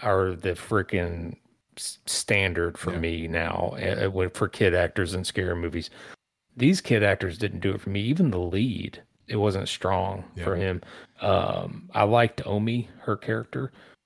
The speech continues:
Speaker 1: Um, obviously, we talked about David
Speaker 2: I agree.
Speaker 1: Costner
Speaker 2: I
Speaker 1: as
Speaker 2: agree.
Speaker 1: Howard. Tone
Speaker 2: I agree
Speaker 1: Go
Speaker 2: with
Speaker 1: ahead.
Speaker 2: the, the Omi character. I agree. I agree. She was, she was one of the best actresses in this film.
Speaker 1: Yeah, y-, and, and she didn't have very many lines, but she had
Speaker 2: Yeah.
Speaker 1: that aura about her.
Speaker 2: Yeah, she had, she had, like, you,
Speaker 1: Um,
Speaker 2: you, she looked like a,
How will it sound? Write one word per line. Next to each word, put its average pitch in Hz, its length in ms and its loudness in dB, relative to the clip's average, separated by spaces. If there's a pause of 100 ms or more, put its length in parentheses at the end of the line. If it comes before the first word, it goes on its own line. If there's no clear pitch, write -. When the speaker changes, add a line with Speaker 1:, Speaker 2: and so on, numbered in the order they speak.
(100)
Speaker 1:
Um, 95 560 0
obviously, 101 440 4
we 95 140 2
talked 92 240 2
about 92 300 2
David 95 240 2
Speaker 2:
I - 20 -2
agree. 104 120 4
Speaker 1:
Costner 95 420 0
Speaker 2:
I 123 40 2 (100)
Speaker 1:
as 131 60 2
Speaker 2:
agree. 123 140 4
Speaker 1:
Howard. 104 420 2 (460)
Tone 101 320 2 (280)
Speaker 2:
I 117 160 2
agree 120 200 4
Speaker 1:
Go 123 60 4
Speaker 2:
with 90 120 6
Speaker 1:
ahead. 90 260 -4
Speaker 2:
the, 92 100 -6
the 92 60 -4
Omi 95 280 -4
character. 69 460 -12
I 76 80 -10
agree. 90 240 -6
I 85 100 -8
agree. 82 300 -6
She - 140 -8
was, 92 320 -6
she - 160 -2
was 113 160 2
one 101 160 2
of 90 40 -2
the 87 60 -4
best 87 300 -4
actresses 82 680 -8 (240)
in 98 200 -4
this 82 160 -8
film. 71 320 -10 (220)
Speaker 1:
Yeah, 87 180 2
y-, - 260 -6 (600)
and, 117 180 4 (120)
and 101 100 -2
she - 180 0
didn't 143 180 4
have 127 140 4
very 123 100 4
many 117 220 6
lines, 92 420 4
but - 160 -2
she 98 220 0
had 104 200 6
Speaker 2:
Yeah. - 40 -4
Speaker 1:
that 92 240 4
aura 95 320 4
about 90 260 2
her. 120 80 4
Speaker 2:
Yeah, 131 260 2
she 135 120 0
had, 117 180 -2
she - 120 0
had, 127 80 2
like, 107 220 2
you, 127 140 2
Speaker 1:
Um, 120 60 -6
Speaker 2:
you, 120 220 -6
she 135 160 0
looked 143 180 2
like 110 120 0
a, 85 140 -6